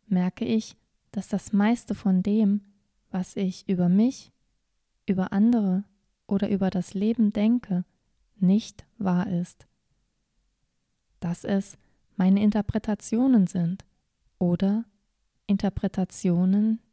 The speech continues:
die jemand anderes begonnen hat, über sich zu glauben. Fast nichts von dem, was wir denken,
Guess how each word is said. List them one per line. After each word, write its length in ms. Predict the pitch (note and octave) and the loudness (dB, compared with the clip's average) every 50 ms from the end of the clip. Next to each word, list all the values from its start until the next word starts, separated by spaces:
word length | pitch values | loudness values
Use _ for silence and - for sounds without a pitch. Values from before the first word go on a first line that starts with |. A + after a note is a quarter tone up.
| _ - | _ -2
die 340 | G3+ G3 G3 G3+ G#3 A#3 - _ | -2 0 0 0 0 -2 -4 _
jemand 440 | - - G#3 G3 G3+ G3 G3 - | -4 0 2 2 4 2 0 0
anderes 600 | - G#3+ A3+ B3+ C4 A#3+ G3+ G3 F#3 F3+ - - - | 0 2 2 2 2 2 2 0 0 0 -2 -6 -10
begonnen 540 | - G3+ - - F3+ F3 F3+ F#3 F3+ F3+ F#3 | -12 -8 -4 -2 0 2 2 2 2 0 0
hat, 260 | F3 F3+ - - - _ _ _ | -2 -4 -8 -10 -18 _ _ _
über 260 | G#3 F#3+ F3+ F3+ E3 | -4 -2 -2 -2 -4
sich 340 | - - F3+ F3+ - - - _ _ _ | -2 -2 -4 -4 -4 -8 -16 _ _ _
zu 160 | - - A3+ | -8 -6 -6
glauben. 560 | G#3+ - G#3 G3 F#3 F3+ F3 E3 F3+ E3+ F3 - _ _ _ _ _ _ _ _ _ _ _ _ _ _ _ _ _ _ _ _ _ _ _ _ _ _ _ _ _ _ _ _ _ _ _ _ _ _ _ _ _ _ _ _ _ _ _ _ _ | -6 -4 -2 -2 0 0 0 0 -2 -6 -8 -8 _ _ _ _ _ _ _ _ _ _ _ _ _ _ _ _ _ _ _ _ _ _ _ _ _ _ _ _ _ _ _ _ _ _ _ _ _ _ _ _ _ _ _ _ _ _ _ _ _
Fast 440 | - - - G#3 G3 - - - A3+ | -8 -4 -4 -4 -4 -4 -2 0 2
nichts 380 | A#3+ C4 A#3+ - - - - | 2 2 2 -2 -6 -12 -6
von 220 | - G#3 G3 F#3+ - | -2 0 0 2 2
dem, 400 | A3+ G#3 G3 F#3 F#3 F3+ G3 - _ _ _ | 2 2 2 2 2 0 -2 -6 _ _ _
was 240 | - F#3+ F3+ - - | -4 -4 -4 -2 -4
wir 80 | F#3 - | -4 -4
denken, 640 | - F3+ E3+ F3 F#3 F#3+ - - A#3 A#3+ B3+ | -2 -2 -2 -2 -2 -2 -2 -2 0 0 -2